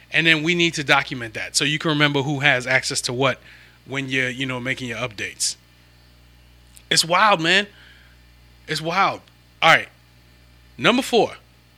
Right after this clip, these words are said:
And this one is, uh, it's, it's kinda like a, it's a thing that I know, uh, <laughs> you know, people who are using Google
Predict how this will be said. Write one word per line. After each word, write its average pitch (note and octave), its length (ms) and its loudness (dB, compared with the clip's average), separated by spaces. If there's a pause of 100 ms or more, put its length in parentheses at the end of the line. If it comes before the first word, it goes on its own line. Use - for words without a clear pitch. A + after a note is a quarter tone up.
(200)
And D3+ 880 6
this D3 260 -2
one A3 180 2
is, D#3+ 220 2
uh, C3+ 380 0 (2000)
it's, A3+ 120 0
it's - 140 -6
kinda D4 220 4
like A3+ 140 4
a, D3 140 0 (1200)
it's A3+ 140 0
a A#3 60 0
thing E4 320 6
that A#3+ 100 8
I G#3+ 100 8
know, G#3 540 4
uh, D#3+ 520 4 (540)
<laughs> - 0 - (360)
you F3+ 100 -4
know, C#3 200 -4 (460)
people A3 180 0
who G3+ 60 4
are F#3+ 40 2
using F3+ 320 0
Google C#3+ 460 -2